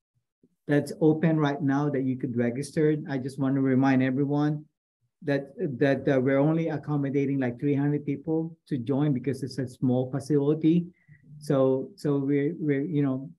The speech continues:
uh, if it's gonna be more than three hundred people, then your registered rate, then you might be placed on the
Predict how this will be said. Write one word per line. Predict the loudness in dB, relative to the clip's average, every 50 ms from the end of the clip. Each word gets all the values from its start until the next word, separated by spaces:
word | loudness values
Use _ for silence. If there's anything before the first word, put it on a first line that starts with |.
| _ _ _ _ _ -6
uh, | -4 -2 -2 -2
if | 0 2
it's | 0 0 0 0
gonna | 0 0 2 2
be | 2 2
more | 2 2 2 0
than | 0 -2
three | -2 -2 -2
hundred | -2 -2 -2 -4 -6 -6
people, | -6 -8 -6 -2 -2 -2 0 0 -2 -2
then | -2 -2 -2 -2 -2
your | -2 -2 -2 -2 -2 -4 -4 -4
registered | -4 -4 -2 -4 -6 -2 0 0 0 0
rate, | 2 2 2 2 2 0 -4 -10 _ _ _ _ _ _ _ _
then | -4 0 2
you | 2 4 4
might | 2 2 0 -2
be | -4 -6
placed | -6 -6 -4 -2 -2 -2 -2 -4
on | -4 -2 0 0
the | 0 0